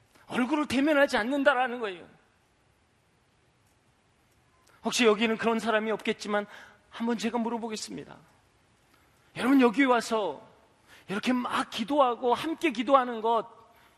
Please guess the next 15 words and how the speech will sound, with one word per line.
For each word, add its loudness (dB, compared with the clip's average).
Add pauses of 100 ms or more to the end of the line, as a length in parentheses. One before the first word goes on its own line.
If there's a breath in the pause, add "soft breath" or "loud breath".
(180)
이거 -8
굉장히 -2
좋은 -2
거예요. -6 (580)
그런데 -8 (1000 soft breath)
여러분, -6
한 -4
주간을 -6 (320)
돌아보면서 -8 (560 soft breath)
혹시 -8 (680 loud breath)
주님과 4
일대일로 -2
대면한 -6 (320)
경험이 -10
있습니까? -14